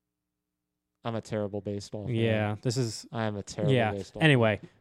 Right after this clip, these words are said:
Speaker 1: I have a
Speaker 2: but
Speaker 1: laptop, too.
Speaker 2: any-, anyway, I think that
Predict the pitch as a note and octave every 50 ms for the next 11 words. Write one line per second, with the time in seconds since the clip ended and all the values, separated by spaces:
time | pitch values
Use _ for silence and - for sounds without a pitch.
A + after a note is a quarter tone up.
0 | _ _ - - C#3 B2+ B2 C#3 C3 A#2 G#2+ A2+ B2 A#2+ - - A#2 G2 G2 F#2+
1 | - - A#2 D3+ C#3 B2+ B2+ B2+ - C3 - D3 C#3 C3 A#2 A2+ A2 G#2 G2+ -
2 | _ - - - _ _ _ _ _ _ _ _ _ _ _ _ _ _ _ _
3 | - C3+ C#3 C3+ - - - - C#3+ C3 D#3 E3+ - - - _ - D3+ A#2+ A#2
4 | A#2+ A2 G#2 G#2 G#2 _